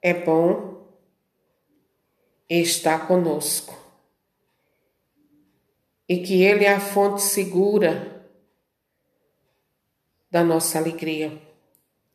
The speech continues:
Dele recebemos todas as graças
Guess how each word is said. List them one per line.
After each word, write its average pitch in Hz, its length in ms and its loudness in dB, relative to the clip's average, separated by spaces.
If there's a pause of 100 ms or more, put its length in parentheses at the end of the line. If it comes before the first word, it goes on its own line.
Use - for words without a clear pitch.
(2000)
Dele 180 320 4
recebemos 180 960 0 (180)
todas 180 340 0
as 175 160 0
graças 160 960 -4